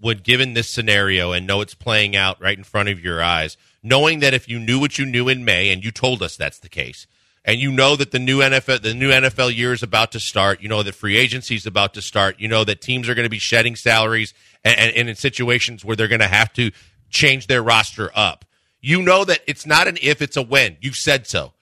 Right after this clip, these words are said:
So why in the world were you not already pre-preparing for the inevitable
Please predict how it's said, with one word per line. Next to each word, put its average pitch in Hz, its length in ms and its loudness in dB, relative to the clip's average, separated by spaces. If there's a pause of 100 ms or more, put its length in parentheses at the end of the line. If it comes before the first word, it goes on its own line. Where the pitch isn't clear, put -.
(220)
So 175 140 4
why 160 380 4 (100)
in 185 80 -4
the 156 100 -2
world 135 640 0
were 127 100 -4
you 131 280 -4
not 147 280 2
already 135 640 2
pre-preparing 156 1080 0
for 135 240 -2
the 131 160 0
inevitable 113 760 0